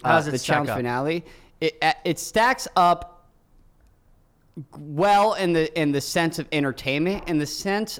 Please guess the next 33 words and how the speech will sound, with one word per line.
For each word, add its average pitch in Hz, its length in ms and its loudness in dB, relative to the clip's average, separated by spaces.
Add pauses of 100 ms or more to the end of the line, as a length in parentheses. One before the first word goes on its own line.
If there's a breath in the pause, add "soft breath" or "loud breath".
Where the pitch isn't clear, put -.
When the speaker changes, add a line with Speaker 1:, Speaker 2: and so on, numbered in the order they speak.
Speaker 1:
of 139 200 0
how 147 240 0
hard 151 300 0
it 185 100 -4
was. 220 380 0 (220 loud breath)
This 240 180 -4
was 240 120 -2
a 214 80 0
fucking 156 680 -2
layup. 113 440 -2 (720 soft breath)
This 165 100 -2
was 240 140 2
a 262 40 4
layup 160 400 4
Speaker 2:
Didn't 143 180 4
seem 262 160 0
that 135 80 6
Speaker 1:
challenge 214 180 4
finale. 131 300 2
Speaker 2:
tough. - 100 -18
Speaker 1:
Yeah, 226 460 4
I, 185 200 2 (120)
listen, 214 280 0 (280 loud breath)
they 208 100 2
had 247 300 2
the 226 80 2
go-to 190 360 0
things 127 300 -2
like 113 180 -6
eat 135 220 -8
something 131 340 -4
gross. 110 440 -2
Speaker 2:
Yep. 117 200 -6